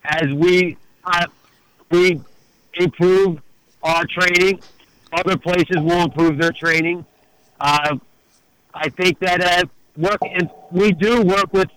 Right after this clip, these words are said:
other parts of the industry. So I think the quality standards in the industry are going in the right direction. We need to work hard to, to, I guess,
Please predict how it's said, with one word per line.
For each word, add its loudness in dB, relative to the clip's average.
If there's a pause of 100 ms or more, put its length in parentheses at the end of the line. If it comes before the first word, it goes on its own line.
(200)
other -2
parts -4
of -2
the 4
industry. -2
So 0
I 2
think -4
the -4
quality 0
standards 0
in -4
the 2
industry -2 (260)
are 0
going 0
in 0
the 0
right -2
direction. -4 (320)
We 0
need 2
to 2
work 0
hard -2 (640)
to, -10 (800)
to, 0 (160)
I -4
guess, -2